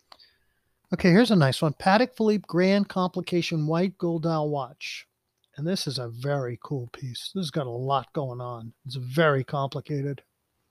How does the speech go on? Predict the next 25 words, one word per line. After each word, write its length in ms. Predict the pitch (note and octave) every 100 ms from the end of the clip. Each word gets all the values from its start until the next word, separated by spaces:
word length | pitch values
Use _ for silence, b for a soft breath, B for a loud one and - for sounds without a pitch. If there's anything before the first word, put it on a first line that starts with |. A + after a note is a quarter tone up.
| _ _ b b b b b
So 180 | - F3
let's 280 | E3+ F#3 -
see 120 | F#3
if 120 | D#3
I 100 | D3+
can 220 | D3 D3+
explain 480 | C#3 - - C#3 B2+
this, 240 | B2+ - D#3+
what 120 | D3
it's 180 | C#3 -
doing, 300 | D#3+ D#3+ D3+
'cause 160 | D#3+
it's 140 | D3 F3
a 60 |
regular 420 | F3 G3+ F3 E3+
dress 400 | C#3 D3+ E3 D#3
watch, 560 | D3 B2+ A#2 - - - _ -
but 140 | D#3+
it's 120 | C#3+
got 200 | - D3+
a 80 | C3
really 500 | C#3 D3+ E3+ D#3 C#3
nice 320 | C3+ C#3 -
dial, 400 | - D3 C3+ C3
but 220 | C3 C#3+